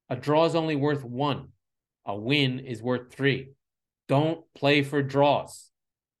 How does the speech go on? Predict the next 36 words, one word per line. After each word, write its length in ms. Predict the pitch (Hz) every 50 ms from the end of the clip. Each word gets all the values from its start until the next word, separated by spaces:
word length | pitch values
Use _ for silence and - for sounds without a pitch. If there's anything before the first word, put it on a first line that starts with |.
| _ _
Go 160 | 123 143 143
for 140 | 139 139 156
the 100 | 151 139
win. 300 | 135 147 156 131 131 - - _ _ _ _ _ _ _ _ _ _ _ _ _
<laughs> 80 | 339 - - - 370 381 - _ - - - _ 381 381 - _ - - - - _
So 380 | _ - - 127 117 113 110 -
maybe, 460 | 131 135 156 165 165 180 170 165 165 165
maybe 560 | 147 147 156 160 160 160 151 139 135 135 131 127
Vieira's 560 | 127 123 127 139 139 139 135 120 120 - - _ _ _ _
thinking 260 | _ 147 139 139 143
about 280 | 135 123 131 123 120 120
the 100 | 123 117
Invincibles, 680 | 110 101 120 135 139 135 135 113 110 104 101 101 98
how 160 | - 113 113
they 260 | 104 110 107 104 - - - _ 117
drew 280 | 107 - 131 151 156 151
their 180 | 139 131 123
way 480 | 117 127 127 123 123 120 113 110 - _ _ _ _
to 100 | - 127
immortality, 920 | 120 131 143 131 120 120 120 120 110 110 - - 123 131 127 110 98 98
but 260 | 92 110 101 95 - - _ _ _ _
that 200 | 143 147 143 -
team 260 | - 156 147 139 127
drew 260 | - 117 143 139 127
fourteen 600 | 135 - - 143 143 143 139 - 147 135 131 131
times. 520 | 131 135 131 131 110 90 - - - - _ _ _ _ _ _
Maybe 280 | 123 123 123 131 131
the, 380 | 123 123 117 113 113 110 107 113 123
maybe 240 | 120 123 123 127 113
Vieira 400 | 107 117 117 123 123 117 110 -
took 180 | - 113 -
a 40 | 113
little 220 | 107 113 110 110
bit 120 | 107 110 104
of 60 | 104
that 260 | 107 107 104 98 -